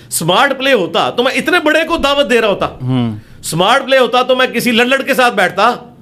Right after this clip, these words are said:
Speaker 1: मैं तो कह रहा हूं मुफ्ती मुनीब साहब बैठे हैं, मैं कदमों में बैठूंगा। ये स्मार्ट प्ले है।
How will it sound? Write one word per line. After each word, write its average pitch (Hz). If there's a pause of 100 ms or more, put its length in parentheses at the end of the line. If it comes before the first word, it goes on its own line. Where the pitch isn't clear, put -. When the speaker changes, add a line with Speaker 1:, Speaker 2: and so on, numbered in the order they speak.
(360)
Speaker 1:
मैं 220
तो 269
कह 262
रहा 285
हूं 285
मुफ्ती 269
मुनीब 285
साहब 285
बैठे 254
हैं, 214
मैं 220
कदमों 254
में 294
बैठूंगा। 202 (520)
ये 196
स्मार्ट 196
प्ले 285
है। -